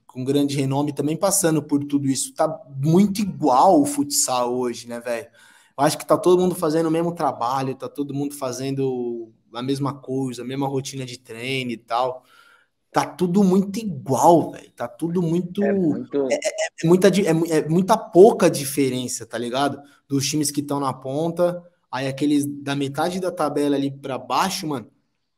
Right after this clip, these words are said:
Speaker 1: pode mudar a qualquer momento, velho.
Speaker 2: É que nem, tipo assim, você já ouviu ou você deve ter falado também, né? Porque, querendo ou não, hoje em dia o futsal tá bem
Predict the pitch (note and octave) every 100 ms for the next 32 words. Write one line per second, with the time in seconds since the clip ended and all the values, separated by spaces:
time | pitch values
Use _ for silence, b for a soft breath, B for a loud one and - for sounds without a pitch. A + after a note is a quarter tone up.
0 | _ _ _ C3+ - F3+ F#3+ G#3+ F#3 G3
1 | G3 G3 G#3+ A3+ G3 F#3 G#3+ F#3 B2 -
2 | _ _ _ b b b b b - C3
3 | - C#3 D3+ - E3 D3 A2+ G#2+ A2 D3
4 | F3+ B2 A#2+ E3 G#3+ A#3+ B3 B3 A#3 -
5 | C#3 B2 A2+ A2 G2+ G2+ G2+ - - C#3
6 | B2+ A2 B2 D3+ C#3+ C#3 B2 A#2+ D3+ -
7 | C#3 C3 C#3 F3 B2+ F3